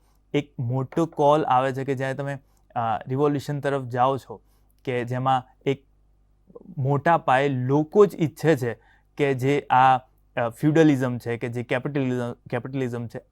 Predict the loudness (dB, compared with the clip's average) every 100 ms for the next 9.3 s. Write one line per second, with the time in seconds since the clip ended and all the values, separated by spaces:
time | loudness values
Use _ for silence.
0 | -8 -2 0 0 -2 -4 -4 -6 -6 -4
1 | -4 -6 _ _ _ _ 0 4 6 6
2 | 6 6 2 0 -6 -10 _ -2 -2 0
3 | -2 0 -2 -2 -4 -6 -6 _ -2 -2
4 | -2 -6 -6 -6 -6 -6 -6 -6 -6 -6
5 | -6 -6 -8 -10 -14 -14 -14 -16 -18 _
6 | _ _ _ _ -8 -6 -2 -2 -2 -4
7 | -2 0 2 2 2 -6 -4 -6 -2 -2
8 | -2 -4 -4 -8 -8 -10 -12 _ _ -8
9 | -2 -2 -2